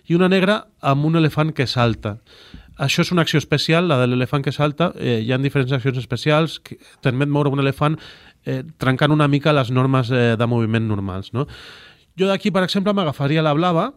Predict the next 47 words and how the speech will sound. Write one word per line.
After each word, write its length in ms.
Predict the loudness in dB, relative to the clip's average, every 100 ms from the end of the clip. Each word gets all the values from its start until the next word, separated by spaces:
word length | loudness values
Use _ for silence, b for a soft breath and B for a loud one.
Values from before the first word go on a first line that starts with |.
| _ -6
i 120 | -2
la 120 | -2
posaria 320 | -2 -2 0
al 80 | -2
costat 260 | -2 -4 -2
de 100 | 0
la 80 | 0
meva 200 | 0 0
blava 180 | 0 0
inicial 360 | -2 -2 -2 -2
i 40 |
aleshores, 460 | -2 -2 -2 -4 -6 -2
com 220 | 0 0
he 80 | 0
posat, 420 | -2 -2 -4 -6
eh, 160 | -8 -6
he 60 | -2
construït 360 | -2 0 0 0
al 100 | 0
costat, 400 | -2 0 -2 -2
sempre 260 | -6 -4
s'ha 140 | -2 -2
de 80 | -2
construir 320 | -4 -2 -2
adjacent, 400 | 0 -2 -2 -2 B B B -2
un 100 | 2
dels 160 | 2
meus 220 | 0 0
elefants 420 | 0 0 0 -2 -8 _ _ 0
el 240 | 0 0 _ _ _ -2
passo 300 | 0 0 -2
a 40 |
sobre 260 | -2 -2 0
d'aquesta. 460 | -2 -2 -6 -6 -8 B B B
Perquè 240 | -2 2 2
jo 160 | 2
sempre 320 | 2 0 0 0
puc 220 | -2 -2
construir 560 | -2 0 2 2 0 -4 _ _ _ _
adjacent, 640 | -2 0 2 2 2 2 -2 -12 b b b b
ortogonalment, 720 | -2 0 0 0 0 0 -2 -4 _ _ -4
a 80 | 0
les 160 | 0
rajoles 380 | 0 0 0 0
on 140 | -2 -4
tinc 200 | -4 0
elefants. 480 | -2 0 -4 -4 -10